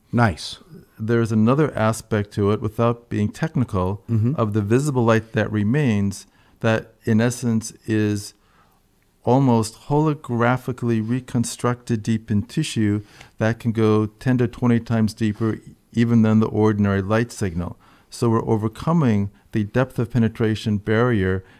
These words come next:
Speaker 2: and we're literally creating almost like a tractor beam, using Star Trek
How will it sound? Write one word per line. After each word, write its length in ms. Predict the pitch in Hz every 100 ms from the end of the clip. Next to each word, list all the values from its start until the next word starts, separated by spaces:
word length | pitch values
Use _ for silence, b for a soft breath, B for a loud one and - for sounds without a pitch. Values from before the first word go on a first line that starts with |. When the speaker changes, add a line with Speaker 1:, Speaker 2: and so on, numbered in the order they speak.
| b
Speaker 2:
and 120 | 120 110
we're 80 |
literally 460 | 104 107 127 127 117
creating 480 | 117 120 117 113 107
almost 360 | 113 113 110 -
like 220 | 110 107
a 80 | 98
tractor 560 | - 120 110 123 -
beam, 340 | 101 101 101 104
using 380 | 101 95 98
Star 420 | - - - 98 113
Trek 380 | - - 117